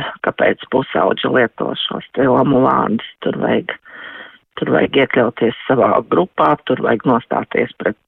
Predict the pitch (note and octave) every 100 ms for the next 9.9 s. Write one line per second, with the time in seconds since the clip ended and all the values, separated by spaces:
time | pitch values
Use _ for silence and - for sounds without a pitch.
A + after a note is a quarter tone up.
0 | - - B2+ - - - G3 - - F#3
1 | F3+ G3 - - - - E3 F3 E3+ E3
2 | F3 E3+ E3+ - - - - - A#2+ C3
3 | B2 B2+ E3 - F#3+ F#3 - F#3+ F3+ F3
4 | F#3+ - - - - - - _ - D#3+
5 | C3+ D3+ - - - - D#3+ D#3+ - -
6 | _ _ - - - G#3+ - - C3+ C3
7 | A#2+ C3 B2 - - - - - - C3+
8 | B2+ A#2+ - - - F#3 G#3+ _ - -
9 | - - - - - - _ - -